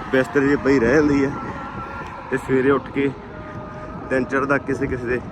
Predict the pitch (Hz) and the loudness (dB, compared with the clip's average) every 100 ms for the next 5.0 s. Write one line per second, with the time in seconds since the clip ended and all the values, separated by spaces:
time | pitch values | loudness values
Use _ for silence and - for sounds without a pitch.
0 | - - - - 131 131 117 120 104 87 | -14 -16 -10 -6 -2 0 0 -2 -4 -6
1 | 80 73 - - - - - - - - | -8 -8 -10 -12 -14 -12 -14 -14 -14 -14
2 | - - 127 123 127 110 98 135 131 - | -14 -6 0 4 4 2 0 -4 -4 -8
3 | - - - - - - - - - - | -8 -8 -8 -8 -8 -6 -6 -6 -6 -6
4 | - - - 123 135 127 107 120 123 139 | -8 -8 -4 -4 -2 -4 -2 0 4 2